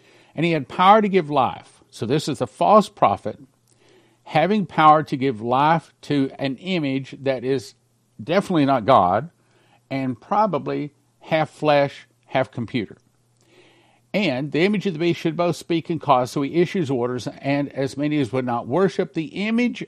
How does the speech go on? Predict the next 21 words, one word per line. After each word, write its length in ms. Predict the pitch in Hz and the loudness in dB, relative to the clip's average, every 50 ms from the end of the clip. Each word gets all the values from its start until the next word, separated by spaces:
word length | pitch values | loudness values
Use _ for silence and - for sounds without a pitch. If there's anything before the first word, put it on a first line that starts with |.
| - | -2
of 300 | - 180 202 208 208 196 | 0 2 2 2 0 0
the 80 | 185 208 | -2 -2
beast 580 | 190 214 214 214 165 117 120 127 - - _ _ _ _ _ _ _ | 2 2 2 2 2 0 -2 -6 -8 -14 _ _ _ _ _ _ _
should 220 | _ - 175 160 135 | _ -6 -6 -4 -2
be 100 | 165 156 | -4 -4
killed. 400 | - 208 202 147 85 - - _ _ _ _ _ _ _ _ _ _ _ _ _ _ _ | 0 -2 -2 -2 -2 -6 -14 _ _ _ _ _ _ _ _ _ _ _ _ _ _ _
And 100 | - 170 | -2 -2
he 60 | 185 175 | -2 0
causeth 420 | - 180 185 180 160 - 175 135 | 2 2 2 2 2 0 2 2
all, 200 | 165 151 156 160 | 4 4 4 2
both 180 | 143 143 151 - | 2 0 -2 -2
small 240 | - 160 156 151 | -2 0 2 2
and 100 | 151 139 | 2 2
great," 200 | 120 123 139 - | 0 -2 -2 -2
and 200 | - 117 113 87 | -6 -10 -12 -8
we're 220 | 80 131 135 165 151 | -6 -2 0 0 2
rested 380 | 135 165 175 151 - - 123 | 2 2 2 2 0 -4 -2
that 160 | 120 131 127 117 | -2 -2 -2 0
we're 240 | 120 131 131 123 | 2 2 2 2
familiar 420 | - - - 135 131 120 110 90 82 | 0 -4 -4 -4 -2 -2 -2 -4 -6
with, 240 | 80 82 - - | -8 -10 -14 -20